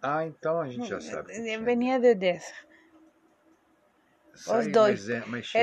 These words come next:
Speaker 2: Era
Speaker 1: tudo.
Speaker 2: padre e filho que mataram os dois militares e, e mataram a los
Speaker 1: Hum.
Speaker 2: policías. Y están prófugos. Mas, eh, ya los videos están rodando en las redes sociales de la matanza, porque gra-, fue grabado,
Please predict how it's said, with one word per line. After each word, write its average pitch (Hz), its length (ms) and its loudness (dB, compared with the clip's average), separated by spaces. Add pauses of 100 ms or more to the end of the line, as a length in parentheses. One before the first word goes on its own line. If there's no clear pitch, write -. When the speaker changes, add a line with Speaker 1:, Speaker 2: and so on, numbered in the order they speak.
Speaker 2:
Era 254 80 8
Speaker 1:
tudo. - 80 -6
Speaker 2:
padre 285 380 6
e 285 60 0
filho 294 500 0
que 285 120 -2
mataram 233 760 -2
os 214 100 -4
dois 233 200 0
militares 240 600 -2
e, 233 260 -8
e 208 40 -10
mataram 180 680 -8 (1000)
a 214 80 -4
los 202 200 -8
Speaker 1:
Hum. - 80 -20
Speaker 2:
policías. - 580 -12 (280)
Y 220 80 -12
están 196 380 0
prófugos. - 800 -14 (840)
Mas, 226 520 2
eh, 170 200 -10
ya 196 180 4
los 214 160 -2
videos 208 300 0
están 214 280 -6
rodando 214 360 0
en 240 80 -2
las 226 120 -6
redes 202 260 -6
sociales - 720 -12 (420)
de 185 360 -10
la 185 140 -8
matanza, - 500 -16 (480)
porque 202 340 -8
gra-, - 240 -10
fue 196 360 -6
grabado, 180 500 -10